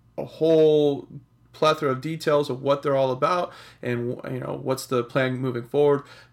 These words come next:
but it was a one-on-one confrontation, um, with the leader of the Court of Owls and Bruce Wayne to kind of show each other's hands up. Um, and both Mark and I agree that this is kind of gonna t-, probably the main focal point for a while of this season,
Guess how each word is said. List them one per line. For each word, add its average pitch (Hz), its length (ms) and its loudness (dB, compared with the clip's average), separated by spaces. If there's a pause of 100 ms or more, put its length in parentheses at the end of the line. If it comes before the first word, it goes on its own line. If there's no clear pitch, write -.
but 120 160 4
it 131 140 -6
was 123 180 -8
a - 260 -8
one-on-one 139 480 2
confrontation, 127 1000 -4 (140)
um, 127 220 -6
with 123 120 -6
the 117 80 -4
leader 143 600 0
of 156 140 -2
the 147 60 -4
Court 147 220 0
of 139 80 2
Owls 131 400 0
and 127 160 -8
Bruce 127 300 -4
Wayne 123 280 -4
to 120 60 -10
kind 127 200 -4
of 120 80 -8
show 123 280 -2
each 120 160 -6
other's 123 240 -8
hands 120 360 -10
up. - 200 -8 (380)
Um, 113 320 -4
and 117 420 -8
both 131 240 0
Mark 139 240 0
and 143 80 -2
I 131 120 0
agree 127 380 -4
that 117 220 -4
this 139 200 -4
is - 80 -8
kind 135 280 -6
of 127 220 -2 (380)
gonna 127 200 0
t-, - 120 -14 (140)
probably 214 400 -2
the 165 80 -2
main 151 240 -2
focal 139 380 -2
point 123 260 -6
for - 180 -2
a 120 100 2
while 127 480 2
of 123 200 -6
this 127 180 -4
season, 123 480 -4